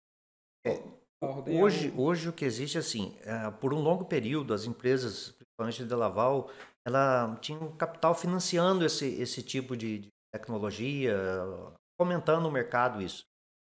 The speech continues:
Speaker 1: E, na realidade, o que a gente tava agindo, assim, era fazendo papel de banco. Só que a empresa não é um banco, ela é produtora de produtos. Nós estamos focados hoje a desenvolver os produtos e colocar à disposição.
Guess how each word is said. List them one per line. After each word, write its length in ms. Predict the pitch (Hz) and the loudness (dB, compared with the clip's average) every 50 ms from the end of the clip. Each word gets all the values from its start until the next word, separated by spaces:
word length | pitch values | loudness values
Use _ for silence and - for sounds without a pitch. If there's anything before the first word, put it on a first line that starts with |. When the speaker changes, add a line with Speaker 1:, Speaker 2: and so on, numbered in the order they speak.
| _ - | _ -4
Speaker 1:
E, 140 | 208 240 233 - - - - | -4 -2 -4 -4 -6 -6 -2
na 120 | 151 180 | 2 2
realidade, 420 | 190 185 180 180 190 202 196 208 214 | 4 4 4 2 2 2 2 2 0
o 360 | 202 - - 151 - 156 135 | 0 -2 -4 -8 -10 -12 -6
que 120 | - - | -2 -2
a 40 | 165 | 0
gente 180 | 151 170 - - | 0 0 0 0
tava 180 | 180 175 170 170 | 2 4 4 4
agindo, 300 | 151 131 147 175 190 208 | 4 2 2 0 2 2
assim, 260 | 214 208 - 160 139 | 0 0 0 0 0
era 80 | 127 127 | 0 0
fazendo 240 | - 143 147 170 170 | 0 -2 -2 -2 0
papel 280 | - 175 175 175 175 | 0 0 2 2 0
de 100 | 175 190 | 0 2
banco. 420 | 165 147 139 135 123 - - - - - - _ _ _ - | 4 4 4 4 4 2 -4 -12 -18 -20 -20 _ _ _ 0
Só 80 | - 196 | 0 2
que 80 | 202 220 | 2 2
a 20 | |
empresa 300 | 214 208 202 214 202 196 | 2 4 4 4 4 4
não 120 | 202 214 | 2 2
é 40 | 220 | 2
um 60 | 220 | 4
banco, 340 | 180 139 131 123 110 - - | 6 6 6 6 6 2 0
ela 180 | 127 135 139 143 | 0 2 2 4
é 280 | 147 151 170 190 208 | 4 4 4 4 4
produtora 640 | 202 208 - 185 190 190 185 190 180 185 202 202 196 180 | 2 0 0 0 0 0 0 2 4 4 6 6 4 2
de 100 | 160 160 | 0 -2
produtos. 340 | - 160 143 135 143 143 | -4 -2 -2 -2 -2 -2
Nós 120 | 156 156 156 | -2 -2 0
estamos 300 | - - 170 170 165 - | 2 2 2 2 0 0
focados 540 | - 175 170 170 - 165 170 170 156 170 165 | 0 0 2 2 4 4 4 4 2 2 2
hoje 420 | 156 160 175 190 196 196 226 214 - - - _ _ _ _ - | 4 4 4 4 4 2 -2 -8 -10 -14 -20 _ _ _ _ -2
a 480 | 143 156 175 190 208 214 214 - - - | 0 2 4 4 4 2 2 -2 -6 -12
desenvolver 560 | 127 110 - 175 196 175 190 180 147 139 180 | -10 -6 -2 -2 0 2 4 4 4 6 4
os 100 | 208 214 214 | 4 4 4
produtos 460 | - 202 180 143 143 170 196 190 - | 2 0 2 2 2 0 0 0 -4
e 40 | 214 | -6
colocar 380 | - - 208 202 196 202 190 190 | -2 0 0 0 2 2 2 0
à 40 | |
disposição. 680 | 196 190 - - 220 226 214 - - 151 131 113 107 - | 0 0 0 -2 -2 0 0 0 2 2 2 2 0 -6